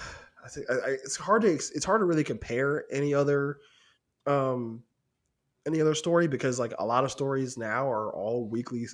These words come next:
weekly serializations and not monthly. So I can't really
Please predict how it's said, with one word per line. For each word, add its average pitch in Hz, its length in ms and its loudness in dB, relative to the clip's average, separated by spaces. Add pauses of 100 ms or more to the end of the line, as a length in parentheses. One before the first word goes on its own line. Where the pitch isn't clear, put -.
weekly 135 380 -4
serializations 113 800 -4
and 104 80 -6
not 95 160 -8
monthly. 107 500 -12 (380)
So 139 100 -2
I 143 40 0
can't 160 200 2
really 143 320 0